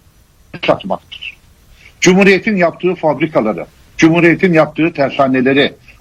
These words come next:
ordumuzun tank paletini nitelikli bir dolandırıcıya satmaktır. Cumhurbaşkanı Erdoğan'ın bugüne kadar yaptığı tek şey bir avuç insanı zengin etmektir. Yoksullaşan milletimizin kendisidir.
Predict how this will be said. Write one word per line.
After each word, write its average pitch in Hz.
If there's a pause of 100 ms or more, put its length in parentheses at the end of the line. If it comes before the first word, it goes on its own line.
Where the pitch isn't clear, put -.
ordumuzun 165
tank 175
paletini 151
nitelikli 151
bir 151
dolandırıcıya 131 (420)
satmaktır. - (580)
Cumhurbaşkanı 190
Erdoğan'ın 170
bugüne 180
kadar 147
yaptığı 156
tek 196
şey 156 (480)
bir 226
avuç 165
insanı 147
zengin 139
etmektir. 101 (520)
Yoksullaşan 190
milletimizin 170
kendisidir. 135